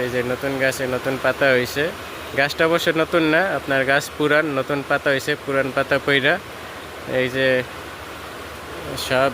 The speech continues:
গাছের পাতা পুতা পইড়া গেছিলো। এখন কিন্তু মাটি যেহেতু ভিজছে, মোটামুটি যতটুকু পানি পাওয়া দরকার ছিল, আহ, পাইয়া গেছে, যেহেতু অনেক দিন পরে বছরের বলা যায় প্রথমবার, উম, বৃষ্টি হইছে এরকম ভালোভাবে, বেশি একটু বৃষ্টি হইছে।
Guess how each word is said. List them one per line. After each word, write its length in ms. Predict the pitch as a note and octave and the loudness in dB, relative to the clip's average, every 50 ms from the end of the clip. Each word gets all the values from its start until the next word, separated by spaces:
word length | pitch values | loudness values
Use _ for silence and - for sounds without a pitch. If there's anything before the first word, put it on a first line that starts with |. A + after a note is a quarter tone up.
| B2 | 2
গাছের 280 | C#3 C#3 C3+ - - C#3 B2 - | 2 2 2 2 0 -2 0 0
পাতা 240 | C#3 C3 D3+ C#3+ | 0 0 2 0
পুতা 240 | C#3 C#3+ C#3 - D3 C#3+ - | -2 0 -2 -2 -2 0 0
পইড়া 220 | D3 C#3 C#3+ D3+ | 2 2 4 4
গেছিলো। 380 | D3+ D#3 D#3 - - C3+ C#3 D#3+ | 4 4 2 2 0 -2 0 0
এখন 360 | D#3+ D3 C3+ - C#3 C3+ C3+ | 0 0 0 0 -2 -2 -2
কিন্তু 220 | B2+ C3 B2 C3+ C3 | -2 -4 -2 -2 0
মাটি 360 | B2+ C3 C3+ B2+ - D3 C#3 | 2 2 0 2 0 -2 0
যেহেতু 340 | C3 D3 D3 C#3 - C#3+ C3 | 2 2 2 2 2 -2 0
ভিজছে, 460 | A#2 B2 C3+ C#3+ C3+ - C#3+ D3+ F3+ | 2 2 2 2 0 0 2 2 2
মোটামুটি 720 | F3 C#3+ C3 - C3+ B2+ C3 B2+ B2+ - - C3+ C3+ C3 B2 - - - - - - - - - - - - C#3 C3 | 2 0 0 0 0 2 2 0 0 -2 -2 -2 -2 -2 -4 -6 -12 -14 -14 -14 -14 -14 -14 -14 -12 -10 -8 -4 0
যতটুকু 340 | C3 C3+ C3 D3+ D3 C#3+ D3 C3 | 2 2 4 4 4 4 4 4
পানি 240 | - C#3 C#3+ D3+ D3+ - - | 4 2 4 2 2 2 4
পাওয়া 180 | C#3+ C#3+ D3 | 4 4 4
দরকার 360 | C#3+ D3 D3 C#3+ - E3 D#3 | 6 4 4 4 4 2 2
ছিল, 320 | D3 - - C#3+ D3 E3+ G3 | 2 2 0 2 2 2 2
আহ, 60 | A3 A3 - - - - - - C3+ C3 B2+ B2+ B2 - | 0 -2 -6 -12 -14 -12 -8 -6 -2 0 0 0 0 2
পাইয়া 260 | - C3 C#3 C#3 C#3 | 4 4 6 6 6
গেছে, 400 | C#3 C#3 C3+ B2+ - - A#2 A2+ A2+ - - - - A#2 | 4 4 2 0 0 -4 -6 -6 -6 -10 -14 -14 -8 -6
যেহেতু 240 | B2+ C3 - C3+ | -6 -6 -4 -2
অনেক 280 | C3 C3+ C#3+ C#3+ C#3 C3 B2+ | -2 -2 -2 -2 -2 -4 -2
দিন 180 | C3+ C3 C3 A#2+ - | -2 -2 -2 -2 0
পরে 260 | - C3 B2+ B2+ C3+ D3 E3 - - - - - - - - - - C3 B2 | 0 2 2 4 2 0 -2 -6 -12 -12 -12 -12 -12 -12 -12 -12 -8 -4 -2
বছরের 460 | C3 B2+ - C#3 C3 C3 C3 C3 B2+ | -2 -2 0 0 2 4 4 4 4
বলা 260 | A#2+ C3 C3 C3 C3 | 2 2 2 4 4
যায় 160 | B2+ C3 C3 B2+ - | 4 2 0 0 0
প্রথমবার, 560 | C#3 C3 - - C3+ B2 B2 A#2+ B2+ B2 A#2+ - B2 - - - - - | -4 -4 -2 -2 -2 -2 0 2 2 2 2 0 -4 -10 -12 -12 -12 -10
উম, 180 | C#3 C3+ B2+ B2 | -6 -4 -4 -2
বৃষ্টি 300 | A#2 B2+ B2 - - C#3 | -2 -2 -4 -2 0 2
হইছে 380 | C3+ B2+ A#2+ - C#3 C3 B2+ B2+ | 2 2 2 0 0 2 2 2
এরকম 360 | A#2+ B2 C3 - C#3+ B2+ B2+ | 2 2 0 0 0 0 2
ভালোভাবে, 680 | A#2 A#2 A#2+ C3 C3 B2 A#2+ A#2+ B2 B2+ D3 F3 F3 D3 B2+ | 2 2 4 4 4 4 4 4 2 2 0 0 -2 -4 -4
বেশি 260 | B2+ B2+ - - B2 | -4 -4 -4 -4 -6
একটু 180 | B2 - - C3 | -6 -4 -4 -4
বৃষ্টি 360 | B2 A#2+ B2 - - - C#3+ | -4 -2 -4 -4 -2 0 0
হইছে। 300 | B2+ A#2+ - - D3 E3+ | 0 0 0 0 -2 -2